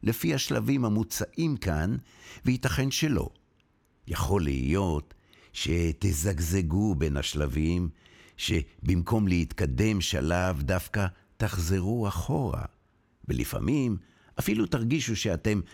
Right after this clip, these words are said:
סובבים במעגלים. לצערנו ולשמחתנו, אין נוסחה קבועה ואחידה. כל קשר והייחודיות שלו. זהו סוד הקסם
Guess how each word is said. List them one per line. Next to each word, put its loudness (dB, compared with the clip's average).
סובבים 2
במעגלים. 0
לצערנו 2
ולשמחתנו, 0
אין 2
נוסחה 0
קבועה 0
ואחידה. -2
כל 2
קשר 0
והייחודיות 0
שלו. -2
זהו 0
סוד 0
הקסם -2